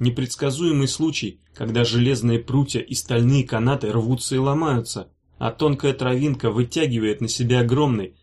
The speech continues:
совершенно неподъемный груз. Какую-нибудь затопленную баржу с речного дна. Худая, неуверенная в себе, тихо говорящая,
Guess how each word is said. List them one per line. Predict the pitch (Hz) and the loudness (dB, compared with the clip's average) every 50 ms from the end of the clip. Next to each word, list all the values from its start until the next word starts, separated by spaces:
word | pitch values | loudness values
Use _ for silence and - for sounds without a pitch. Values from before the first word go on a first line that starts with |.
| _ _ | _ _
совершенно | - - 135 131 139 - - - 180 165 156 | -8 -2 2 2 2 2 2 0 0 0 0
неподъемный | 151 151 147 - 165 160 160 165 165 156 156 160 160 | 0 0 0 -2 -2 -2 0 0 0 2 0 0 0
груз. | 160 160 143 110 - - - _ _ _ _ _ _ _ _ _ _ _ _ _ - | 2 0 0 0 -2 -6 -12 _ _ _ _ _ _ _ _ _ _ _ _ _ -6
Какую-нибудь | - 123 - - 143 143 135 135 131 123 127 113 | -6 -6 -2 4 6 6 6 6 6 4 2 4
затопленную | 117 127 123 - 143 - - 127 127 127 131 139 139 | 2 2 2 2 -2 0 2 2 2 4 4 4 4
баржу | 135 131 151 147 135 101 95 101 95 | 4 6 6 6 6 6 -2 -6 -8
с | - - | -6 -6
речного | 113 113 - - - 127 113 107 113 | -6 -4 -4 -2 -2 0 0 0 -2
дна. | 110 107 120 113 107 98 92 - _ _ _ _ _ _ _ _ _ | -2 0 -2 -2 -2 -4 -6 -10 _ _ _ _ _ _ _ _ _
Худая, | _ _ - - 120 107 101 123 123 123 117 107 101 | _ _ -6 -4 -4 0 2 4 4 4 4 0 -2
неуверенная | 101 104 110 117 117 120 135 139 127 120 117 117 117 | -2 -2 0 2 4 4 4 4 4 4 4 2 0
в | 113 | 0
себе, | - - 131 120 110 131 143 135 - - _ _ _ | -2 -2 -2 0 0 2 0 0 -2 -6 _ _ _
тихо | - - 156 151 - 143 | -6 -4 -4 -2 -2 -2
говорящая, | 127 135 139 139 139 151 165 160 - - - 117 104 95 - | 2 2 4 4 4 2 0 -2 -2 -4 -4 -4 -4 -6 -8